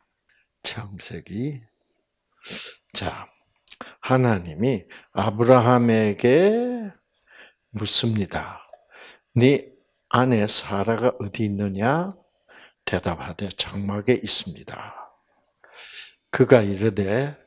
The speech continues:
하나님이 이제 아브라함한테 말씀하신 것. "내년 이맘때에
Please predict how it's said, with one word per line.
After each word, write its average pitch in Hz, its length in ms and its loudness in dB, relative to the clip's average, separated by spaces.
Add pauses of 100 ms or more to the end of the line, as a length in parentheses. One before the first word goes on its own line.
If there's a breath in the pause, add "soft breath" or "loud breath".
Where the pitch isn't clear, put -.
(420 loud breath)
하나님이 101 720 -2
이제 95 180 -6
아브라함한테 98 920 -4
말씀하신 87 760 -10
것. - 160 -20 (460 loud breath)
"내년 139 500 4
이맘때에 107 1000 0